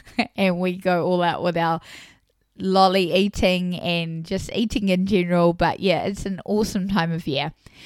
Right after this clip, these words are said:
We've also implemented in my f-, husband's family as well. The budget's a lot smaller, but it includes a lot more people. And it has really helped with people being really specific about what they want. I'm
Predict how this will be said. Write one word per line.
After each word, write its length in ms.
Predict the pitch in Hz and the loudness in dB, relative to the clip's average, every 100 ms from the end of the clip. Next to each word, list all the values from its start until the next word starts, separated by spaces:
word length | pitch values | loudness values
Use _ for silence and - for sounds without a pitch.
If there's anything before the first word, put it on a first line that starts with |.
| - - | -20 -6
We've 160 | - 226 | 0 2
also 260 | 254 294 226 | 2 4 4
implemented 640 | 226 247 233 202 202 185 | 4 2 0 0 -2 -4
in 80 | 175 | -2
my 120 | 165 | -2
f-, 240 | 175 - - | -4 -8 -14
husband's 580 | 175 190 196 196 190 196 | -2 0 0 -2 -2 -2
family 400 | - 180 180 175 | -2 -2 0 0
as 180 | 175 - | 0 2
well. 220 | 175 240 | 4 4
The 100 | 240 | 2
budget's 500 | 202 202 190 - - | 4 4 0 -4 -2
a 40 | |
lot 200 | 175 - | 0 -2
smaller, 680 | - - 180 180 185 214 339 427 - - - | -6 -6 0 4 6 6 2 -2 -8 -16 2
but 120 | 202 | 2
it 40 | |
includes 520 | 185 196 - 190 180 175 | 2 -4 2 2 2 2
a 60 | |
lot 180 | 175 - | 2 2
more 160 | 180 165 | 0 -2
people. 640 | - 185 196 160 202 - - - - _ | 0 -2 0 0 0 -2 -12 -20 -20 _
And 420 | 208 214 208 202 - | 0 2 2 -2 -2
it 120 | 202 | -2
has 420 | 202 196 220 240 | 0 0 0 0
really 320 | 214 247 247 226 | 0 0 0 -2
helped 460 | 170 180 262 - | -2 -2 -2 -6
with 200 | 196 190 | -6 -6
people 380 | - 185 196 190 | -4 -6 -4 -4
being 440 | 185 175 175 180 - _ _ _ _ - | -2 -2 -2 -6 -8 _ _ _ _ -6
really 360 | 190 185 190 | 0 0 0
specific 640 | - - 170 - 170 196 - | -6 -6 -8 -6 -8 -6 -8
about 320 | 180 160 - | -4 -4 -4
what 220 | 175 - | -4 -4
they 140 | 160 170 | -4 -4
want. 580 | 160 175 151 - - - _ - - - _ | 2 2 0 -6 -16 -16 _ -20 -20 -20 _
I'm 400 | 196 226 262 262 | 4 6 4 2